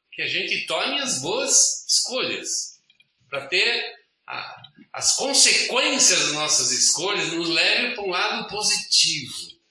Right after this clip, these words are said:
um lado que realmente que produza aquilo que Deus deseja produzir em nós e através de nós na vida de muitas pessoas.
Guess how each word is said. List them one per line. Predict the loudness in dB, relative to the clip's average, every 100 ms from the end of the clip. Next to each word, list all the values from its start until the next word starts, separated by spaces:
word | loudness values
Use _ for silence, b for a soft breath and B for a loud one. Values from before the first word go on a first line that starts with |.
| _ _
um | -6
lado | 0 0 0 0 -4 -8 -14 _
que | -6
realmente | -2 0 0 2 2 0
que | -4 -4
produza | -4 -4 -4 -2 0 2 2 0 -4 -10 -14
aquilo | -8 -6 -4
que | -4 -2
Deus | -2 -2 -2 -2 -4 -8
deseja | -6 -4 -2 -2 -2
produzir | -6 -10 -6 -4 -2
em | -2
nós | -2 -2 -2
e |
através | -4 -4 0 0 0
de | -4
nós | -8 -6 -2 -2 -2 -10 _ -10
na | -6
vida | -6 -4 -4 -4 -6 -16 _ -20
de | -16 -12
muitas | -10 -8 -6 0 0 0 -4
pessoas. | 2 2 2 -2 -6 -8 -6 -4 -6 -10